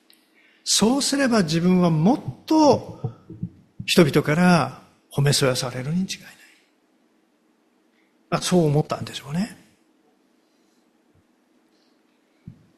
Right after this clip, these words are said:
シモンは、「その権威を私にもください」と言って金を持ってきたんですけれども、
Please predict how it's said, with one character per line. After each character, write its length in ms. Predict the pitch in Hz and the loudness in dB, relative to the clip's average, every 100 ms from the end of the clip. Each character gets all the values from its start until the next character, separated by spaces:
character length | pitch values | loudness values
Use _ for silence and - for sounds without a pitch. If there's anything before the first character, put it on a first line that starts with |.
| _ _ _ _ _ _ _ _ _ - - _ - | _ _ _ _ _ _ _ _ _ -20 -20 _ 2
シ 120 | 214 | 6
モ 80 | 196 | 8
ン 140 | 175 170 | 8 6
は、 340 | 175 160 131 | 4 2 0
「そ 200 | - 170 | 0 2
の 140 | 208 | 2
権 240 | 214 226 214 | 4 4 6
威 40 | |
を 80 | 196 | 6
私 340 | 190 226 214 240 | 4 0 0 2
に 80 | |
も 140 | 240 233 | 4 2
く 100 | - | -2
だ 100 | 233 | -4
さ 240 | - 247 | -2 -2
い」 80 | 220 | -2
と 180 | 165 - | -4 -4
言 40 | 156 | -4
っ 20 | |
て 220 | - 147 | -2 -2
金 200 | - 160 | 0 0
を 40 | 165 | 2
持 100 | 175 | 0
っ 40 | |
て 80 | - | -2
き 40 | |
た 120 | 151 | -4
ん 40 | 135 | -4
で 80 | 123 | -6
す 100 | - | -8
け 100 | 127 | -8
れ 100 | 117 | -6
ど 100 | 123 | -2
も、 400 | 135 135 110 | 0 -2 -4